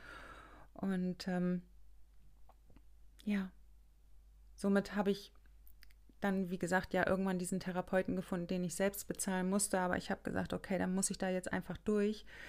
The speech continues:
Dann ist das jetzt meine Investition in mein neues Leben.“ Für mich war es auch oftmals sehr anstrengend, mich mit dem Umfeld, was ich zu dem Zeitpunkt dann noch hatte, mich auch auszutauschen, weil sie konnten mich einfach auch nicht verstehen. Sie waren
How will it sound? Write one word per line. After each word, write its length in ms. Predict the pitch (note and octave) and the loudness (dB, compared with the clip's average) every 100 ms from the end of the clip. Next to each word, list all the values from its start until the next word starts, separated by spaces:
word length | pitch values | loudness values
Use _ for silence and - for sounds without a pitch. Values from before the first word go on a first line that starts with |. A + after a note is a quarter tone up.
| - | -10
Dann 160 | - G3 | -4 -2
ist 140 | G3+ | 0
das 100 | E3+ | 2
jetzt 220 | - G3 G3+ | 2 2 4
meine 260 | G3+ G3+ | 6 6
Investition 720 | F#3+ F#3+ F#3 G3 - G#3 G3 | 4 2 0 -2 0 2 2
in 120 | G3 F#3+ | 2 0
mein 180 | F#3 | 0
neues 320 | F#3 F#3 F3+ F3+ | 2 2 0 -2
Leben.“ 400 | F3+ F3 F3 - - - - - - - - - - | -2 -2 -4 -8 -20 -20 -20 -20 -20 -20 -20 -20 -12
Für 140 | - | -2
mich 220 | G#3+ A3 - | 0 2 2
war 100 | G3+ | 2
es 120 | - | 2
auch 320 | F#3+ - - | -2 -2 -4
oftmals 400 | F#3+ - G3 - | -4 0 -2 0
sehr 160 | G3 - | 0 2
anstrengend, 600 | G#3 - G3+ G3 F#3+ - - - - - - - - | 0 0 2 2 2 -4 -16 -18 -16 -16 -16 -20 -6
mich 400 | - G3+ - - - - - - | 2 2 2 -8 -16 -18 -12 -4
mit 160 | F#3+ | 0
dem 140 | F#3 - | 4 8
Umfeld, 400 | C#4 B3 G#3+ F#3+ | 10 10 6 4
was 120 | F#3+ | 0
ich 120 | F#3 | -2
zu 100 | F#3 | 0
dem 160 | F#3+ F#3+ | 0 2
Zeitpunkt 400 | F#3+ F#3 G3 F#3 | 0 0 0 2
dann 100 | F#3 | 0
noch 200 | F#3 G#3 | 2 -2
hatte, 320 | G#3 F#3+ F#3+ - - - - - - - - - - | 0 -2 -2 -8 -20 -20 -20 -20 -20 -20 -20 -20 -6
mich 240 | - G3+ - | 0 4 4
auch 100 | - | 8
auszutauschen, 840 | - A#3+ - A#3 F#3+ F#3 F3+ F#3+ | 10 10 8 4 4 4 4 4
weil 160 | F#3 F#3 | 4 4
sie 80 | F#3+ | 6
konnten 320 | - A#3+ A3 | 8 8 8
mich 160 | G3 - | 4 4
einfach 280 | F#3 F#3 F#3 | 2 4 4
auch 100 | F3+ | 4
nicht 140 | F3+ | 2
verstehen. 520 | F#3+ - G#3 F3+ F#3 | 0 2 2 2 2
Sie 160 | F3+ F#3+ | 0 4
waren 420 | G3 F#3+ F#3 | 4 4 2